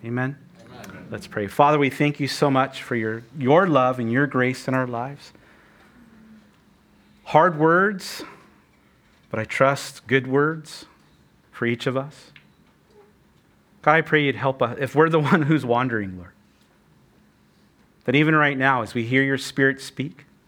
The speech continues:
Speaker 1: you are a good shepherd. It's because you love us. It's your kindness. When we get overwhelmed with that, Lord, we pray that we respond to your Spirit. And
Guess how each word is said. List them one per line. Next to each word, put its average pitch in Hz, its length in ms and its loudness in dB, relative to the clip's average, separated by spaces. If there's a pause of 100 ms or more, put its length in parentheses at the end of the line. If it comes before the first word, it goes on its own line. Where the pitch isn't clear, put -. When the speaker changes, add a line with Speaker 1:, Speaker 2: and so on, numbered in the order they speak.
(260)
Speaker 1:
you 135 220 2
are 143 160 4
a 143 40 0
good 135 220 -4
shepherd. - 480 -4 (1500)
It's - 120 -14
because 135 340 0
you 131 120 -2
love 135 320 2
us. - 520 -8 (460)
It's - 140 -6
your 131 100 2
kindness. 151 880 -2 (840)
When 131 80 0
we 135 40 2
get 151 120 6
overwhelmed 165 480 2
with 151 160 -4
that, 165 280 2
Lord, 123 160 2
we 117 80 -4
pray 139 220 0
that 127 160 0
we 135 100 -2
respond 135 640 0
to 123 100 -6
your 117 120 -2
Spirit. 143 560 -4
And 95 160 -14